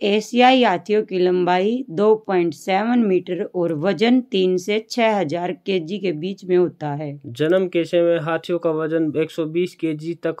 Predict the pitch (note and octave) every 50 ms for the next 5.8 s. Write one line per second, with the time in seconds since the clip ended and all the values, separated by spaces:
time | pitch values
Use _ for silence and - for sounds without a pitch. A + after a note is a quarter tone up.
0 | - E3 E3 D3+ - F3 E3 - _ E3 D#3+ D3+ D#3+ E3+ D#3 A2+ G2 - - _
1 | _ - - G#3 G#3+ A3 B3 A#3+ - A#3 G3+ G3+ G#3+ A#3 A#3 B3 G#3+ F3+ E3 F3
2 | - - G3 G3 G3 A3 A#3 - G#3 G3+ G#3 G#3 - - G#3+ G#3+ - F#3+ F3 C#3+
3 | - G#3+ G#3 G#3+ A3+ A#3+ A#3 A#3 F3+ F#3 F#3 E3+ - A3 G#3 F#3+ F#3 F#3 F#3+ G#3+
4 | G#3 - _ _ _ _ F#3 F#3 F#3 - G#3+ G#3 G#3+ A3+ A3+ - _ G#3+ A3+ A#3
5 | A#3+ A#3+ B3 A#3+ A#3+ - A3 G3 G3 G#3 F#3 - - A#3 A#3+